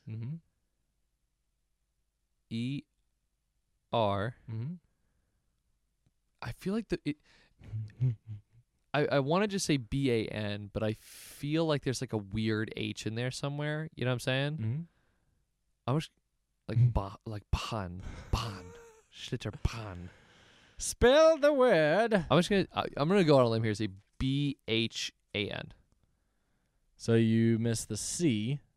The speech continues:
Speaker 1: Schlitter, Schlitter.
Speaker 2: Oh,
Speaker 1: And it's
Speaker 2: oh.
Speaker 1: B A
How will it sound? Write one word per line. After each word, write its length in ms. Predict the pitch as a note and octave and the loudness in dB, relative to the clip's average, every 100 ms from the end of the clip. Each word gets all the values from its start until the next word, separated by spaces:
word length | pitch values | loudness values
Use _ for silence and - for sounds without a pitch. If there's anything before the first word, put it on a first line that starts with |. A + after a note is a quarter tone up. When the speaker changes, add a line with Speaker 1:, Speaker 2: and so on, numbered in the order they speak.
| _ _ _ _ _ _ | _ _ _ _ _ _
Speaker 1:
Schlitter, 680 | - - - C3+ B2 A2+ A2 | -18 -14 -8 -2 -2 0 -2
Schlitter. 80 | B2 - | 0 6
Speaker 2:
Oh, 920 | G3 G#3+ G#3+ G#3+ G#3+ G#3+ G#3+ G#3+ G3+ | 10 12 12 12 10 10 8 6 6
Speaker 1:
And 580 | D#3 F3 F#3+ F3 C#3+ C3+ D3 | 6 8 8 8 6 4 0
it's 120 | C#3 C3+ | -2 -2
Speaker 2:
oh. 120 | A#2+ | 0
Speaker 1:
B 260 | D#3 D3+ - | 2 2 4
A 280 | B2 A#2+ | 2 2